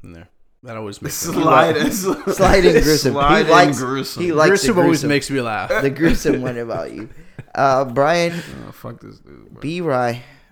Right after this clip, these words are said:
Speaker 2: Fuck
Speaker 3: Raw
Speaker 2: Delson.
Speaker 3: Dog McGraw, from the East, West, South, and North. Back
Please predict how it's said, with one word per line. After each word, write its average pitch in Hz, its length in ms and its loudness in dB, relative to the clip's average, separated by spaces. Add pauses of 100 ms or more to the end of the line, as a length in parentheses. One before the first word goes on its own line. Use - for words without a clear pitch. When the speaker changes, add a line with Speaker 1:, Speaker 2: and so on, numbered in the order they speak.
Speaker 2:
Fuck - 180 -20
Speaker 3:
Raw 127 200 -2
Speaker 2:
Delson. 143 60 -10
Speaker 3:
Dog 147 240 -2
McGraw, 117 420 -8 (600)
from 110 120 -16
the - 120 -14
East, 127 380 -14
West, 101 400 -14 (260)
South, 98 320 -14
and 101 140 -14
North. - 320 -20 (560)
Back 101 300 -12